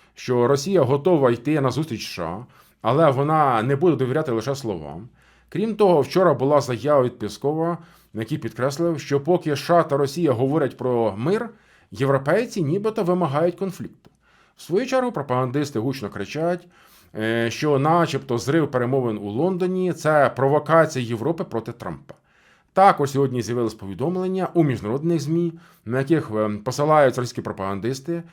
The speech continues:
що Європа в цілому підтримала Зеленського в позиції щодо Криму. Мова йде не лише щодо, е, Криму, мова йде взагалі про тимчасово окуповані території України.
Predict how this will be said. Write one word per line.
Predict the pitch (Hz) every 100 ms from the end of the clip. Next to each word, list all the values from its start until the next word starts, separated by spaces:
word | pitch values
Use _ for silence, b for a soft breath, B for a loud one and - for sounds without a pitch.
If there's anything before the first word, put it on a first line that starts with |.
| b b
що | - 139
Європа | 147 185 285 254
в | 147
цілому | 127 180 208
підтримала | 202 165 170 165 127 120
Зеленського | 113 113 135 175 - 196
в | 180
позиції | 143 123 120 139 165
щодо | 160 95 85
Криму. | - - - _ b b b b b
Мова | 120 196 208
йде | 196 190 190
не | 185
лише | 196 - 202 131 107
щодо, | - 123 113 104 92 82 92 98
е, | 104
Криму, | 135 175 196 196 180 B B
мова | 117 165 160
йде | 139 151 147
взагалі | 117 143 139 170 160
про | - 131 117
тимчасово | 143 135 - 156
окуповані | - - 139 123
території | 113 113 127 131 110
України. | 117 113 101 95 104